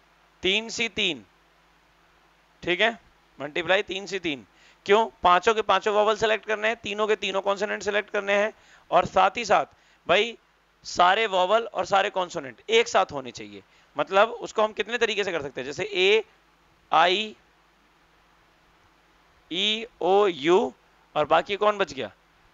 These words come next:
बाकी बच गया Q, T और एन। इनको कैसे आगे पीछे कर सकते हैं भाई? इनको इसके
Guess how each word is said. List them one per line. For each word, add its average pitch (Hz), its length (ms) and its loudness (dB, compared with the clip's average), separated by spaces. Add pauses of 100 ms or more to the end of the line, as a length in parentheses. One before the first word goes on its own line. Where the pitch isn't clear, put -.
(200)
बाकी 156 240 0
बच 175 120 -2
गया 196 120 0
Q, 214 440 -2 (1400)
T 214 340 -4 (680)
और 165 120 2
एन। 143 260 -4 (680)
इनको 202 260 2
कैसे 220 260 2
आगे 220 200 4
पीछे 226 240 0
कर 226 100 2
सकते 214 220 -4
हैं 220 40 0
भाई? 226 220 0 (100)
इनको 196 400 4 (100)
इसके 226 240 0